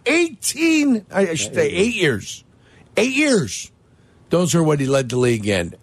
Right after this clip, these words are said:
Speaker 1: His, uh, career Q B rating is ninety-three point six.
Speaker 2: Which I wish a Bears quarterback would have.
Speaker 1: Yeah, we'd be
Speaker 2: Ninety-three point six
Speaker 1: jumping
Speaker 2: career
Speaker 1: for
Speaker 2: quarterback
Speaker 1: joy.
Speaker 2: rating. Yeah, we would be.
Speaker 1: Thirty touchdowns this year. He'd be a, the only quarterback in Bears history to throw for thirty touchdowns.
Speaker 2: How many yards, Kirk? Forty?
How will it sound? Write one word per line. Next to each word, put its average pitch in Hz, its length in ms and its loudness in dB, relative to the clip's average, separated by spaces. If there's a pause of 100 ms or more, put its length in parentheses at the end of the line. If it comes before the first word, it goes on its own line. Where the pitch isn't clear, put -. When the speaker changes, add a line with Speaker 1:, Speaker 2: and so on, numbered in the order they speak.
(160)
Speaker 1:
His, 127 240 0 (160)
uh, 120 320 2
career 185 240 0
Q 170 220 0
B 151 140 4
rating 131 360 0
is 107 640 -2 (680)
ninety-three 135 420 -2
point 107 240 -10
six. - 400 -14 (640)
Speaker 2:
Which 123 180 0
I 117 60 2
wish 123 240 0
a 110 60 -2
Bears 120 280 -2
quarterback 80 460 -6
would 80 80 -6
have. 76 100 -4
Speaker 1:
Yeah, 92 280 0
we'd 117 260 -2
be 120 100 0
Speaker 2:
Ninety-three - 40 -
point 104 60 -4
six 98 100 -10
Speaker 1:
jumping 120 300 -2
Speaker 2:
career 85 100 -6
Speaker 1:
for 110 80 -4
Speaker 2:
quarterback 98 400 -2
Speaker 1:
joy. 82 60 -16
Speaker 2:
rating. 85 220 -14
Yeah, 101 140 -14
we 104 140 -10
would 113 200 -8
be. 82 200 -14
Speaker 1:
Thirty 170 300 0
touchdowns 165 680 0
this 156 240 2
year. 165 180 4
He'd 147 140 0
be 135 120 2
a, 123 60 -4 (460)
the 127 80 0
only 139 160 2
quarterback 147 520 0
in 135 60 -6
Bears 143 260 2
history 147 360 2
to 123 40 0
throw 143 200 0
for - 120 -12
thirty 135 280 0
touchdowns. 147 320 0
Speaker 2:
How - 40 0
many 135 80 2
yards, 139 260 -2
Kirk? 120 140 -10
Forty? 135 540 0